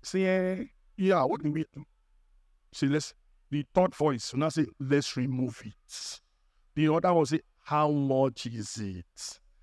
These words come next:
The nice one will now say, "Okay, let's talk to the Lord." I say, "Hmm, if you are the owner, will you agree?" What do you agree? When we remove it finish, we'll not be negotiating the repayment.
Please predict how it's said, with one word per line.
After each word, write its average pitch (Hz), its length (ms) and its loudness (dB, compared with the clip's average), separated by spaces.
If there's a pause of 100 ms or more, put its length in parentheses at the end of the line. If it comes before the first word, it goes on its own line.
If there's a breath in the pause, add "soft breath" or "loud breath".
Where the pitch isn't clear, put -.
(320)
The 165 100 4
nice 220 340 4
one 190 140 2
will 165 80 0
now 180 80 0
say, 170 140 -2
"Okay, 170 120 0
let's 220 220 -2
talk - 220 -4
to 165 80 -4
the 165 80 0
Lord." 180 180 2
I 156 100 6
say, 175 140 0
"Hmm, 180 240 4
if 160 120 -2
you 165 60 2
are 165 60 0
the 185 100 2
owner, 202 160 4
will 160 120 -2
you 208 120 2
agree?" 143 300 -6 (880)
What - 100 -10
do 294 80 2
you 254 80 6
agree? 190 380 4 (240)
When 277 220 6
we 240 80 4
remove 208 320 2
it 208 100 0
finish, 180 260 0
we'll 160 140 0
not 208 160 2
be 160 60 0
negotiating 156 560 0
the 135 460 0 (220)
repayment. - 680 -20